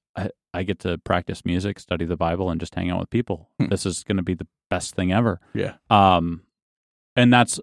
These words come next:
Speaker 1: a, a, a large part of it, but it's not all of it. So, um, man, I, yeah, during that time, it was just like, I'm finally doing what I have been wanting to do for a really long time,
Speaker 2: That's
Speaker 1: but
Speaker 2: cool.
Speaker 1: never could put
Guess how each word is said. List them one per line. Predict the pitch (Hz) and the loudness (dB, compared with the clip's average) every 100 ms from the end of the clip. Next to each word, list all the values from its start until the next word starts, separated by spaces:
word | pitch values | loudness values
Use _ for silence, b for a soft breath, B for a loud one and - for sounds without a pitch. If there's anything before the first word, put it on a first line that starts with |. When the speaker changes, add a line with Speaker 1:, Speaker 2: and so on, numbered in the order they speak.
| - | 0
Speaker 1:
a, | 120 - | 0 2
a, | 120 107 - | -4 -4 -2
a | 107 | 2
large | 98 92 - | 2 2 2
part | 135 123 | 4 4
of | |
it, | 87 101 | 2 0
but | 92 | -2
it's | 87 - | -2 -4
not | 80 | -4
all | 92 92 | -2 -2
of | 85 | -4
it. | 78 - | -8 -8
So, | - 98 92 - _ _ _ _ | 0 2 0 -4 _ _ _ _
um, | 98 95 95 92 95 - _ _ 120 | 2 4 4 2 -2 -8 _ _ 0
man, | 113 101 | 2 2
I, | 90 117 - _ _ - | 2 2 0 _ _ -16
yeah, | - 113 90 90 _ 113 | -4 0 2 0 _ 0
during | 110 117 104 | 4 4 4
that | 101 101 - _ _ _ _ | 2 0 -6 _ _ _ _
time, | - 98 98 95 92 - | -8 -2 0 0 -2 -2
it | 107 101 | -4 -2
was | 95 | -4
just | - 95 - | -4 -8 -4
like, | 101 85 - - _ _ _ - | -2 -2 -6 -20 _ _ _ -8
I'm | 95 90 | -6 -2
finally | 104 101 98 90 | 0 2 0 0
doing | 90 90 87 85 | 0 0 0 0
what | 82 - _ _ _ _ _ _ - | 0 -2 _ _ _ _ _ _ -8
I | 82 - _ _ _ _ - | -8 -8 _ _ _ _ -10
have | 82 | -8
been | 82 80 | -4 -4
wanting | 80 80 78 | -2 -4 -6
to | - | -8
do | 78 80 | -6 -6
for | 78 - | -6 -6
a | 90 | -6
really | 92 90 | -6 -6
long | - - | -8 -8
time, | 87 50 50 - | -8 -8 -10 -12
Speaker 2:
That's | - | -8
Speaker 1:
but | 95 | -4
Speaker 2:
cool. | 95 | -2
Speaker 1:
never | 95 85 80 | 0 0 -2
could | - 82 | -4 -4
put | 85 | -4